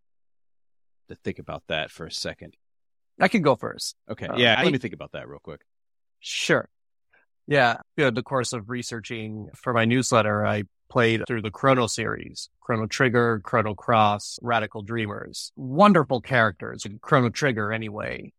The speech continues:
Speaker 2: Some, some, some of the most memorable characters in gaming, period. It's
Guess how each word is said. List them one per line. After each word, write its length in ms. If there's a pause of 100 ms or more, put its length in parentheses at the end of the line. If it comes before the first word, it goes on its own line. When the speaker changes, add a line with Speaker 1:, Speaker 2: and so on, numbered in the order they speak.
Speaker 2:
Some, 340
some, 480
some 280
of 80
the 80
most 260
memorable 460
characters 680
in 200
gaming, 580 (480)
period. 500 (180)
It's 140